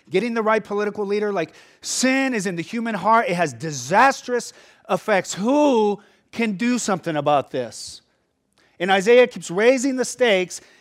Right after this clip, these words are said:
until we see that only God could probably sol-, could possibly solve this problem.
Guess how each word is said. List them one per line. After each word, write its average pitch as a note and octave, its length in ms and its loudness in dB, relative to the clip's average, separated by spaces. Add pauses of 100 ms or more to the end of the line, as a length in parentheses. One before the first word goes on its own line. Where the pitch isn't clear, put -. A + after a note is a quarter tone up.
(100)
until G3 460 0
we E3 140 -6
see G#3 420 -2
that G3+ 160 0
only A#3 220 -2
God F#3 640 8
could E3+ 140 -8
probably F3+ 400 0
sol-, F#3 340 -4 (220)
could G3+ 160 -8
possibly G3+ 420 2
solve F3+ 300 0
this D#3+ 140 -8
problem. F#3+ 480 2